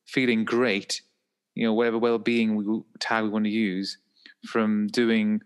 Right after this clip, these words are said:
anything and everything. And that can be just as fulfilling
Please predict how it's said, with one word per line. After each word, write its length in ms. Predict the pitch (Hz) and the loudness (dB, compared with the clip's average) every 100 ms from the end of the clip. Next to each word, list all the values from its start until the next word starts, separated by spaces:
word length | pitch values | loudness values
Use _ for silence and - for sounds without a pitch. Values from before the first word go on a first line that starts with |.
| _ - - - | _ -18 -12 -4
anything 420 | 139 135 113 113 | 0 0 0 0
and 80 | 113 | 2
everything. 460 | 117 113 101 95 - | 2 0 0 -4 -4
And 180 | 117 113 | -2 -2
that 140 | 127 | -2
can 160 | - 117 | -4 -2
be 120 | 113 | -2
just 280 | - 135 - | -2 -4 -4
as 100 | - | -6
fulfilling 720 | 120 107 - 143 107 92 | -4 -4 0 0 0 -2